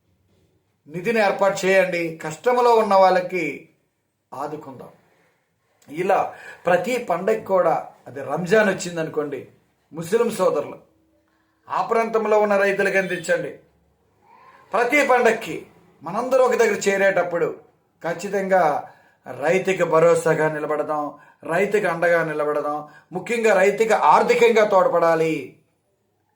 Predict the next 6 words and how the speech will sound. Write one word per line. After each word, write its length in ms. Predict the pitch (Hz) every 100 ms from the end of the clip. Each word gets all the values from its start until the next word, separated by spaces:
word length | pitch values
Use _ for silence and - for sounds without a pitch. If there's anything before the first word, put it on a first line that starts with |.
| _ _ _
మానసిక 520 | 156 214 262 - 240
స్థైర్యాన్ని 600 | 202 - 214 220 220 214
ఇవ్వాలి. 760 | 202 185 185 180 180 151 - _ _ _ _ _ _ _ _
పంటలు 260 | 160 185 233
పండించట్లేదు 680 | 233 226 226 220 226 233 226
ఎవరు? 540 | 226 233 220 -